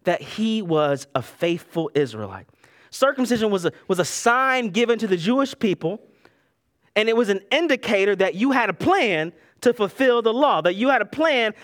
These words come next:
to try to fulfill the law. It, it's, it's a sign that you were separated from the world and you belong to God. It was a, a physical sign that you would not forget, "I am not my own,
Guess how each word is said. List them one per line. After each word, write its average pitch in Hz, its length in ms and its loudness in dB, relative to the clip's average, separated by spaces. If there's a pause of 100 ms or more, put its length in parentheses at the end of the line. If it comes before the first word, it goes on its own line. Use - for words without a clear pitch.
(160)
to 180 80 0
try 262 340 2
to 254 80 -2
fulfill 220 320 0
the 220 100 0
law. 208 260 2 (240)
It, 254 160 2
it's, 254 180 -2
it's 262 120 0
a 220 80 2
sign 285 460 0
that 240 140 0
you 262 280 0 (140)
were 294 140 2
separated 294 800 0
from 233 120 2
the 220 80 4
world 220 520 2 (440)
and 233 260 2 (140)
you 247 160 2
belong 254 540 2
to 240 120 0
God. 226 360 2
It 262 80 4
was 254 100 0
a, 208 140 2 (180)
a 214 120 2
physical 330 500 0
sign 254 360 0
that 208 200 -2
you 277 60 4
would 320 180 2
not 330 200 2
forget, 277 300 0
"I 262 200 2
am 262 120 0
not 277 220 2
my 269 160 4
own, 285 440 2